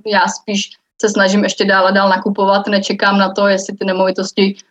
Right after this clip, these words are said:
půjdou dolů, abych koupila. To už taky máme za sebou, že když člověk bude čekat, až to půjde dolů, tak ono ve finále, eh, spíš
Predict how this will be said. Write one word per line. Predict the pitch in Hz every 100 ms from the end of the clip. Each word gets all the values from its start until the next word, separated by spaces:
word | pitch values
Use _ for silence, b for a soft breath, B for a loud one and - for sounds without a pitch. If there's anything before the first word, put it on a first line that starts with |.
| _ -
půjdou | 202 190 185
dolů, | 185 190 -
abych | 196 196
koupila. | - 180 - 190 196 202
To | 202
už | 190
taky | 175 -
máme | 190 190 190
za | 196
sebou, | 196 190 190 202
že | 202
když | 185
člověk | - 185 190
bude | 185
čekat, | 185 - 196 190
až | - -
to | 202
půjde | 202 190
dolů, | 196 190 208
tak | 202 190
ono | 185 185
ve | 185 -
finále, | 190 180 185 190 - _ _ _ -
eh, | 180 185 180
spíš | - 202